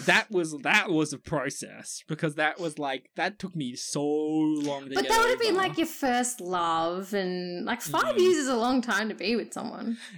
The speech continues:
Speaker 1: Yeah, but it's that, it's that, so, like, okay, so for everyone out there below the age of twenty-five, this is gonna be a very important learning experience for you.
Speaker 2: <laughs>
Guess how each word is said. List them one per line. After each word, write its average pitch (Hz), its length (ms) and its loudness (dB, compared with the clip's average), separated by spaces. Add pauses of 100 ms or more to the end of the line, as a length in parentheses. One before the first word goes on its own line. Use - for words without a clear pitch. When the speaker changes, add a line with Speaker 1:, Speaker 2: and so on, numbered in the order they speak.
Speaker 1:
Yeah, 214 220 4
but 214 160 0
it's 214 160 0
that, 220 200 0
it's 208 180 0
that, 233 160 -2 (180)
so, 240 200 -2
like, 214 260 0 (240)
okay, 185 280 2
so 190 240 0
for - 140 -12
everyone 214 380 -4
out 151 220 -8
there 135 100 -4
below 123 260 -4
the 147 140 -2
age 113 160 -10
of - 40 -16
twenty-five, 117 680 -12
this 160 160 -12
is - 120 -12
gonna 131 140 -14
be 123 80 -14
a 120 60 -18
very 123 220 -14
important 131 360 -10
learning 247 260 -6
experience 110 460 -10
for 120 220 -10
you. 101 180 -10
Speaker 2:
<laughs> - 60 2